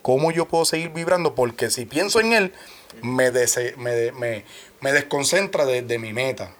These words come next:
o me saca de, de mi, ¿verdad? De, de mi onda de vibratoria sobre lo que quiero. So, dejas de vibrar positivamente a lo que quieres. Y es como poner, tal vez no es que te vas a salir por completo, porque tú tienes un control bastante claro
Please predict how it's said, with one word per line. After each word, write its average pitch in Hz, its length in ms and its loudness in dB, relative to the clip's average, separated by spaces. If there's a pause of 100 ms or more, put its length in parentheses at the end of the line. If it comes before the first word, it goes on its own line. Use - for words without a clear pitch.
o 131 200 0
me 120 180 -4
saca 139 480 2
de, 113 160 -2
de 107 240 -8
mi, 107 320 -10 (420)
¿verdad? 113 240 -2
De, 131 140 -2
de 107 220 -8
mi 107 200 -10
onda 147 420 2
de 120 200 -2
vibratoria 123 760 0
sobre 110 280 -2
lo 98 120 -4
que 101 140 -18
quiero. 107 420 0
So, 113 160 0
dejas 117 280 4
de 151 80 2
vibrar 175 420 0 (180)
positivamente 110 720 -2
a - 20 2
lo 117 100 0
que 92 160 -10
quieres. 104 360 -6 (480)
Y 127 100 0
es 139 80 0
como 185 280 0
poner, 143 240 0 (260)
tal 139 120 0
vez 139 120 0
no 170 100 0
es 175 80 -4
que 196 100 0
te 175 80 4
vas 170 100 4
a 170 60 0
salir 170 180 -2
por 160 140 -4
completo, 135 300 -2
porque 127 120 0
tú 120 80 -8
tienes 123 200 -2
un 147 140 -8
control 135 420 -4
bastante 120 520 0
claro 117 420 2